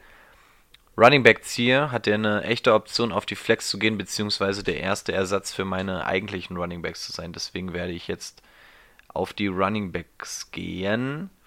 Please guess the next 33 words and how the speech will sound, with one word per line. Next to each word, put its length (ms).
Chris 280
Carson 400
wäre 200
natürlich 720
in, 220
als 220
erster 340
Pick 260
in 120
Runde 260
sechs 320
ein 80
absoluter 580
Reach, 480
aber 420
dann 200
habe 140
ich 120
wieder 140
das 120
Problem, 340
dass 160
er 120
und 100
Derrick 320
Henry 320
an 240
gleicher 300
Position 500
ihre 140
Bye 260
Week 200
haben. 320